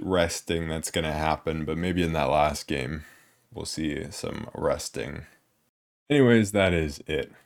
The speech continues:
for this episode of the Real Report. I can't wait until the regular season starts so I don't have to keep talking about not overreacting and, and things like that.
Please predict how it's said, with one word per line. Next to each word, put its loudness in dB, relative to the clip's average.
for 2
this -2
episode 0
of -2
the -4
Real -4
Report. 2
I 6
can't 10
wait 8
until 6
the 4
regular 8
season 4
starts 2
so 0
I 2
don't 0
have 0
to 4
keep 2
talking 6
about 4
not 6
overreacting 2
and, -2
and -4
things 0
like 2
that. 0